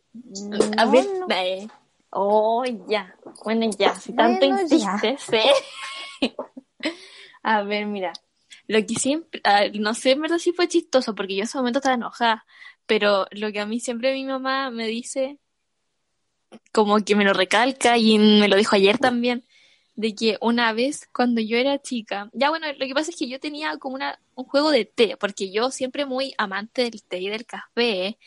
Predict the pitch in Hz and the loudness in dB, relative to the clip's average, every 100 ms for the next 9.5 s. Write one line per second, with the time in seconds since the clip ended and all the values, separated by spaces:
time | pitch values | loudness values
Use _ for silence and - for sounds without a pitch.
0 | - - 208 208 208 226 185 190 226 220 | -6 -2 0 -2 -4 -4 -4 -4 -4 -2
1 | 202 196 170 285 233 175 185 208 208 - | -4 -6 -2 -2 0 -2 -4 -2 -4 -6
2 | _ _ _ _ 214 214 226 220 247 262 | _ _ _ _ -4 2 4 4 4 2
3 | 247 220 254 262 208 196 202 190 226 226 | 0 2 4 4 0 -2 -2 -2 -4 -6
4 | _ - 175 175 _ _ - - _ _ | _ -6 -6 -8 _ _ -20 -20 _ _
5 | _ _ _ - 233 214 220 - - 359 | _ _ _ -18 -16 -16 -16 -8 -4 -4
6 | - 339 320 170 180 240 240 175 - 175 | -6 -10 -4 -2 2 2 2 -2 -6 -8
7 | 196 285 285 240 208 185 170 - 190 208 | -2 0 2 2 0 -2 -4 -10 -14 -12
8 | 185 185 294 277 196 185 - _ _ _ | -10 -4 -2 -2 -2 -10 -20 _ _ _
9 | _ _ - - | _ _ 2 6